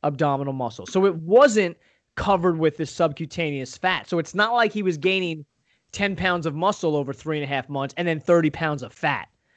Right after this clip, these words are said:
Like, it was still semi-lean body mass.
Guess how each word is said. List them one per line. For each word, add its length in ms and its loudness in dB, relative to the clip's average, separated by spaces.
Like, 200 2
it 120 2
was 160 0
still 760 4
semi-lean 1120 -2
body 420 0
mass. 400 -16